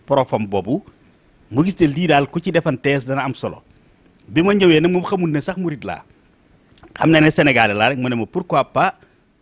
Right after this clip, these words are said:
nga bind ci, maanaa, la migration mouride, parce que phénomène la bu yees te bu am importance la bopp,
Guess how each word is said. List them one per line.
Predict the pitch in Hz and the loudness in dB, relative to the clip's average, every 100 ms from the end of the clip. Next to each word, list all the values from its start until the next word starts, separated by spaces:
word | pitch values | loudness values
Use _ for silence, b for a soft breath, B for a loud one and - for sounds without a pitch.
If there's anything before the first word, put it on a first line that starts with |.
| _ - | _ -6
nga | 151 | -4
bind | 156 165 151 | -2 -4 -4
ci, | - 208 254 _ _ _ _ - | -6 -12 -12 _ _ _ _ -12
maanaa, | 127 139 143 131 131 - | -2 0 2 0 -2 -6
la | 117 143 | -4 -2
migration | 151 139 131 123 - 110 | -2 -4 -6 -6 -10 -10
mouride, | 104 90 82 _ _ - | -10 -14 -18 _ _ -12
parce | 117 | -12
que | - - | -8 -4
phénomène | - 165 156 139 127 | -2 0 0 0 0
la | 117 | -2
bu | 92 110 | -4 -6
yees | 104 104 131 160 - - _ | -2 0 0 -2 -6 -20 _
te | 139 | -8
bu | 101 113 | -8 -4
am | - 208 | -4 -2
importance | 160 151 127 - 117 - | -2 -2 -4 -4 -6 -6
la | 110 | -6
bopp, | 127 151 | -6 -8